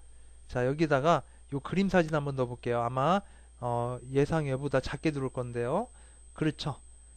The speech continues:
자, 요렇게 해서 엔터 해주시고요. 자, 여기 증명사진이라면 여러분이 이렇게 놓고 프린트를 하시면 되는 거예요. 자, 근데 친구가 얘기하기를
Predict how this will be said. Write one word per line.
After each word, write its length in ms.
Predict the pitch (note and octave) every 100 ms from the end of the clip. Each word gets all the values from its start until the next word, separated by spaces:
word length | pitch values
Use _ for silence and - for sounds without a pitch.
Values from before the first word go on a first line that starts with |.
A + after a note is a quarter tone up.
| -
자, 160 | C3+
요렇게 340 | D3 G3 - F3+
해서 500 | D3 C3 C#3+ A#3 - - - - - - - - -
엔터 300 | C3+ C#3 -
해주시고요. 800 | D#3+ D#3 - C3+ B2+ B2 D#3+ A#3+ - - -
자, 120 | C3
여기 180 | D#3 F#3
증명사진이라면 1040 | - F3 G#3+ F#3+ D#3+ D#3 C3+ D#3 F3+ A#2+ - - -
여러분이 360 | C#3 C#3+ C#3+
이렇게 260 | C#3 E3 F3
놓고 220 | C#3+ -
프린트를 400 | D#3+ - A#3+ G#3 F3
하시면 240 | - D#3+
되는 280 | C3+ C3 D#3
거예요. 340 | C3 A2 A2 - - - - -
자, 160 | F#3 F3
근데 240 | G3+ A3
친구가 460 | - C4+ B3+ A#3+ G3+
얘기하기를 640 | D3 F3 D#3 D#3 G3+